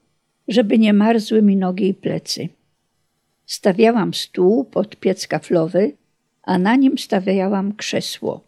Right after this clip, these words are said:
na którym siadałam. I dopiero wtedy mogłam się trochę rozgrzać i uczyć. Mój wynalazek okazał się bardzo praktyczny.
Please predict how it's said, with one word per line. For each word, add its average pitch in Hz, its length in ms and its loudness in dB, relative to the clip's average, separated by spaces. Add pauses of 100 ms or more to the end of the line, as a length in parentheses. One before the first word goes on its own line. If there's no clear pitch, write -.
(140)
na - 180 -2
którym 170 360 -4
siadałam. 160 600 -6 (540)
I 214 100 -4
dopiero 202 340 2
wtedy 202 480 0
mogłam 180 400 -2
się - 140 -8
trochę 180 400 -4
rozgrzać 202 680 -4
i 202 160 -4
uczyć. - 640 -10 (1000)
Mój 262 180 6
wynalazek 208 680 2
okazał 202 400 -2
się 202 180 0
bardzo 190 380 -4
praktyczny. - 800 -10